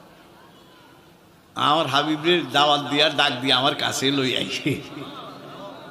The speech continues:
মেয়েরাজও কয়জন রে দিছে? এই শুনেন, কিছু কিছু জিনিস আল্লাহ নিজে মনোনীত করছে। কে? কোনো কাগজ কি নাই,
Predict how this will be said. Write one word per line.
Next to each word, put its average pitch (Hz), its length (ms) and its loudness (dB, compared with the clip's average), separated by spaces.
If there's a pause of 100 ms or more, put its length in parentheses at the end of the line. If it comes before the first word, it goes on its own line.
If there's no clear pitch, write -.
(1120)
মেয়েরাজও 170 680 4
কয়জন 165 380 0
রে 175 100 0
দিছে? 135 320 -4 (1080)
এই 165 180 4
শুনেন, 151 360 -2 (800)
কিছু 160 280 -4
কিছু 175 360 -2
জিনিস 170 340 0 (100)
আল্লাহ 165 420 4
নিজে 165 320 0
মনোনীত 147 460 -4 (100)
করছে। 117 300 -12
কে? 156 260 -8 (2250)
কোনো 165 340 -2
কাগজ 156 360 2
কি 165 140 0
নাই, 127 300 -2